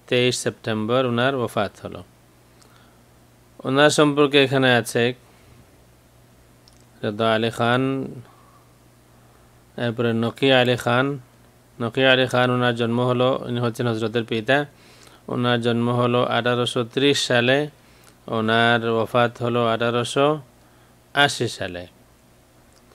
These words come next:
উনি আঠারোশো সাতান্ন সালের যুদ্ধে আজ-, জঙ্গে আজাদি, এটাতে তিনি শরিক ছিলেন।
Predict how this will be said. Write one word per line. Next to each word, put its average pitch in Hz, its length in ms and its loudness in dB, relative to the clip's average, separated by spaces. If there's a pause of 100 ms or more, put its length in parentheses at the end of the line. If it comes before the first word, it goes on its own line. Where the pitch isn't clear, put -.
(1160)
উনি 139 460 2 (220)
আঠারোশো 135 520 2
সাতান্ন 127 580 0
সালের 131 440 4
যুদ্ধে 117 580 0
আজ-, 123 480 -6
জঙ্গে 120 340 0
আজাদি, 113 460 0
এটাতে 117 280 -2
তিনি 113 240 -6
শরিক 107 340 -6
ছিলেন। 151 400 0